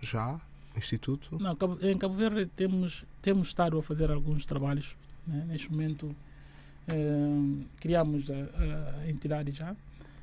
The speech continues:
Speaker 2: Ah, temos estado a fazer, eh, trabalho com a Câmara do Sal, porque nós no Sal, chegamos ao Sal, fizemos diagnóstico da situação na Ilha do Sal. Podíamos ter feito mais razoável que era na praia, porque a praia tem,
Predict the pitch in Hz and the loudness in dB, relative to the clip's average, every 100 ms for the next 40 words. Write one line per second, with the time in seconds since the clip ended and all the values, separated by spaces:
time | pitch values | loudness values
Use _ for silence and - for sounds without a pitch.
0 | - - 165 160 160 156 156 156 165 156 | -14 -6 0 2 2 2 2 0 0 -2
1 | 170 160 165 160 151 147 151 147 - - | -2 0 2 2 0 0 0 0 -4 -8
2 | - 156 151 143 156 147 160 151 143 - | -4 0 2 2 2 4 4 4 0 2
3 | 165 247 - - - - - - - - | 2 2 0 -4 -4 -8 -12 -12 -8 -4
4 | 143 156 170 156 - 170 151 156 165 160 | 0 4 4 4 4 4 4 2 2 2
5 | 156 151 165 139 143 - - - - - | 0 0 0 0 -4 -16 -18 -20 -20 -20
6 | - - 156 170 160 147 160 156 170 - | -14 -2 4 4 6 6 6 8 6 6
7 | 151 143 139 - 151 - 151 139 139 143 | -2 -4 -4 -2 -4 -2 0 2 2 0
8 | - 156 196 - - - - - 175 196 | -2 -2 -2 -6 -14 -16 -16 -4 6 10
9 | 226 202 190 165 180 165 165 160 156 151 | 10 8 6 6 4 2 2 2 2 0
10 | - - 156 151 156 156 143 131 147 135 | -4 -4 2 4 4 4 2 0 -2 0
11 | 135 - 135 156 - - - 143 - 143 | -4 -4 -8 -8 -10 -16 -16 -12 -4 -2
12 | 139 139 147 139 135 | -2 -2 -2 -2 -2